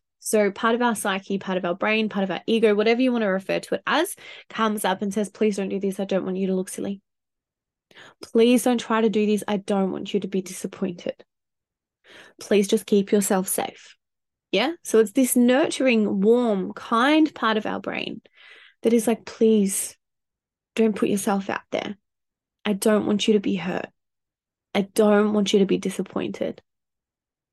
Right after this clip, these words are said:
I don't want you to fail. I don't want you to be embarrassed. It's my job to keep you safe." Now, viewing that part of our brain, our ego, our psyche,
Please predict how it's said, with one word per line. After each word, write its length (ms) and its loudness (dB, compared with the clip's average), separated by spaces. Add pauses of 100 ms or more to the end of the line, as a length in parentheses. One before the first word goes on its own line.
(380)
I 80 2
don't 320 2
want 140 0
you 120 0
to 60 -4
fail. 600 -2 (240)
I 80 -2
don't 280 2
want 140 -2
you 100 4
to 60 2
be 140 2
embarrassed. 840 -4 (380)
It's 100 -4
my 140 4
job 200 0
to 60 -10
keep 280 -2
you 60 -6
safe." 580 -6 (480)
Now, 180 4
viewing 640 8
that 280 2
part 380 0
of 80 0
our 140 0
brain, 320 0
our 100 -4
ego, 300 -2
our 100 -4
psyche, 480 -4